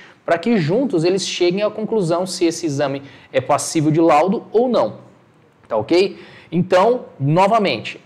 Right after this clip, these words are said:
a orientação da sobrac é que tenha dezoito ou mais horas de gravação.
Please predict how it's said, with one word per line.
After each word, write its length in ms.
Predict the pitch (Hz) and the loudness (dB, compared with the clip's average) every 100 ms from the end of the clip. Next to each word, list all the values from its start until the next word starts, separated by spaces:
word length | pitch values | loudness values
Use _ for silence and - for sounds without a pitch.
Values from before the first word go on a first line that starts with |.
| _ | _
a 100 | - | 0
orientação 580 | 127 165 175 175 - 196 | 2 2 0 -4 -2 -2
da 100 | 185 | -2
sobrac 760 | 165 - 240 185 147 180 - - | -2 0 0 4 4 2 -2 -6
é 60 | |
que 120 | 160 165 | -4 -6
tenha 240 | 151 139 | -6 -4
dezoito 600 | 135 165 143 196 220 202 - | -2 0 4 2 2 -6 -2
ou 200 | - 233 | 0 0
mais 440 | 196 185 202 151 | 2 0 0 0
horas 560 | 143 147 165 190 - - - _ | 2 2 2 0 -4 -14 -20 _
de 200 | 139 185 | -2 0
gravação. 540 | 190 185 196 - - | 2 2 0 -2 -10